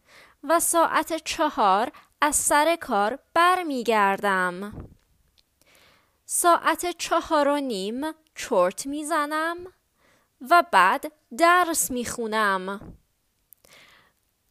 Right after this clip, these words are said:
گاهی وقتها کتاب می‌خونم، به موسیقی گوش می‌دم و فیلم می‌بینم.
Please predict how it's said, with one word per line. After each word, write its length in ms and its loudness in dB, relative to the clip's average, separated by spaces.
گاهی 480 6
وقتها 680 2
کتاب 680 -4
می‌خونم، 920 -6
به 120 -2
موسیقی 720 -4
گوش 400 -8
می‌دم 680 -4
و 200 2
فیلم 480 -4
می‌بینم. 880 -6